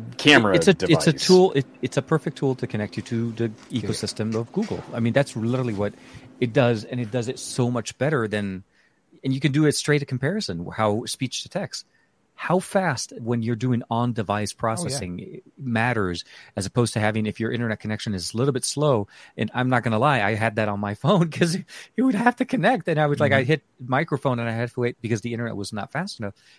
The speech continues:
Speaker 2: I would wait, like, three seconds before it tells me, "Speak now," and I'm like, "That was frustrating."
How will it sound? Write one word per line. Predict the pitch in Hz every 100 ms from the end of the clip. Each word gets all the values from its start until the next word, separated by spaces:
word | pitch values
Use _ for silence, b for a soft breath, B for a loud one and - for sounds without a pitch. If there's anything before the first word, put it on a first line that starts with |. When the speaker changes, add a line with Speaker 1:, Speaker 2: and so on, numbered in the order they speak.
| b
Speaker 2:
I | 113
would | 107
wait, | 120
like, | 104 -
three | 123 117
seconds | 131 127 113
before | - 120
it | 104
tells | 113 101
me, | 101
"Speak | - - 98 -
now," | 123 98
and | 92
I'm |
like, | 92 -
"That | 98 92
was | 82
frustrating." | - 92 - - 80 76